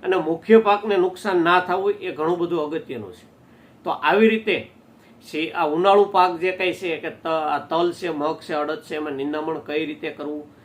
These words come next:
શું કાળજી રાખવી. જો આ વીડિયો સારો લાગ્યો હોય તો અન્ય ગ્રુપમાં શેર કરો અને અમારી ચેનલ સાથે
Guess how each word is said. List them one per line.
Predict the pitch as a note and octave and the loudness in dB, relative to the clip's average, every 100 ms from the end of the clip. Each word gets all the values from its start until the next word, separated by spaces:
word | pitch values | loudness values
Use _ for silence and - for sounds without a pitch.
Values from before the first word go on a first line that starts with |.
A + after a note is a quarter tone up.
| _ | _
શું | - F3+ F#3+ - | -6 -2 0 0
કાળજી | D#3 E3 E3+ | -2 0 0
રાખવી. | D3+ C#3+ - G#2 - _ _ - | 0 -4 -8 -14 -14 _ _ -8
જો | D#3+ | 4
આ | F3+ | 6
વીડિયો | F3+ E3+ F3+ | 6 4 0
સારો | E3+ D#3 E3 | 0 -2 0
લાગ્યો | E3+ E3 E3+ | -2 -2 -2
હોય | E3+ | -2
તો | E3 | -4
અન્ય | D#3 D#3+ D#3+ | -6 -4 -4
ગ્રુપમાં | D#3+ D#3+ E3+ | -6 -10 -10
શેર | D3 D#3 D#3 | -6 -6 -6
કરો | E3 D#3+ | -8 -6
અને | C#3+ D#3+ | -4 -2
અમારી | E3 F3 E3+ | 0 0 -2
ચેનલ | D#3 D#3 D3+ | -4 -6 -6
સાથે | C#3+ C#3+ C3+ G3+ | -6 -8 -6 -8